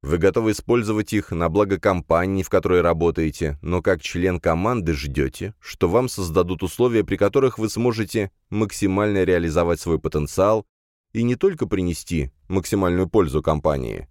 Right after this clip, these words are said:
но и получить за это максимальное вознаграждение. А еще скажите, что вы не умеете играть в команде и с детства предпочитаете индивидуальные виды спорта, что так вам удается достигать большего.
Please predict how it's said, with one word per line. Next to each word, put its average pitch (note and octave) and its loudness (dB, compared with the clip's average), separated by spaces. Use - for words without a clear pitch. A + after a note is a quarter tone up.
но G2 0
и A2 2
получить A#2+ 0
за A#2+ 4
это A#2+ 2
максимальное G2+ 0
вознаграждение. D#2+ -2
А G2 -2
еще A#2 0
скажите, D2+ -2
что - 0
вы D#3+ 0
не D3+ 0
умеете C#3+ -2
играть A2 0
в - -18
команде G2+ -2
и G2 -2
с E2+ -2
детства A2+ 0
предпочитаете F#2+ -2
индивидуальные F#2+ 0
виды D#2+ -2
спорта, - -6
что - -2
так D#3+ 0
вам G2 2
удается D#2+ 2
достигать G#2+ -2
большего. A#1+ -6